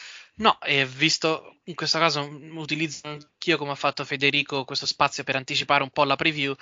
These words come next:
io sono molto in attesa per quello che farà Dallas, sono molto in ansia perché, insomma,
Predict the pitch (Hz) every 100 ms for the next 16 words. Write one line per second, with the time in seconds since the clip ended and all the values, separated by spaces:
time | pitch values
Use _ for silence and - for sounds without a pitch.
0 | - - - - - 156 139 - 139 143
1 | 135 143 156 156 - 147 139 139 139 139
2 | 135 - 165 151 139 139 - 139 131 131
3 | 143 147 147 147 139 139 139 - - 131
4 | 135 147 170 143 160 147 131 - 135 123
5 | - - - - - 165 139 131